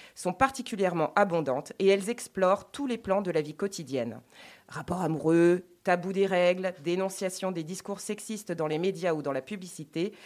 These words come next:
lutte contre les discriminations de genre, et occupent tous les formats de sensibilisation. Presse spécialisée, réseaux sociaux, podcasts, littérature. Et nous, faut le dire, aujourd'hui autour de cette table.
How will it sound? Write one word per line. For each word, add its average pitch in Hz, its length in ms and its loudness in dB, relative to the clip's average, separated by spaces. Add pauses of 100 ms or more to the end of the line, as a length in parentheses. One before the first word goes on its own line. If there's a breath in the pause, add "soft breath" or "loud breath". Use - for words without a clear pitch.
(280 loud breath)
lutte 262 320 2
contre 165 300 -6
les 151 100 -4
discriminations 170 720 -4
de 143 140 -4
genre, 143 380 -2 (420 loud breath)
et 285 120 4
occupent 285 460 0 (160)
tous 294 140 -4
les 269 100 -2
formats 233 300 2
de 202 100 -4
sensibilisation. 180 920 -4 (460 soft breath)
Presse 202 340 2
spécialisée, 190 840 -4
réseaux 214 300 4
sociaux, 214 480 -2
podcasts, 214 800 0 (100)
littérature. 180 840 0 (480 loud breath)
Et 247 140 10
nous, 202 320 2
faut 226 200 0
le 185 120 2
dire, 147 340 -8
aujourd'hui 196 420 -2
autour 202 240 -2
de 175 80 -4
cette 160 280 -6
table. 123 360 -2